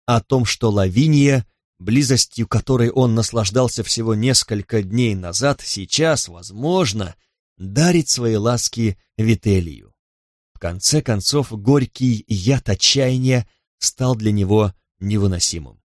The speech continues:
Не в силах больше терпеть эту муку, желая во что бы то ни стало покончить со своим горестным состоянием, он потянулся к поясному кинжалу.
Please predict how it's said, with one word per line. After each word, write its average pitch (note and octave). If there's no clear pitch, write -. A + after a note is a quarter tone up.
Не B2
в G#2+
силах C#3
больше C3
терпеть C3+
эту A2+
муку, A2
желая C3+
во B2+
что -
бы C#3+
то C3+
ни B2+
стало C#3
покончить C3+
со B2+
своим B2+
горестным C3
состоянием, A2
он C#3
потянулся B2+
к -
поясному B2
кинжалу. F2+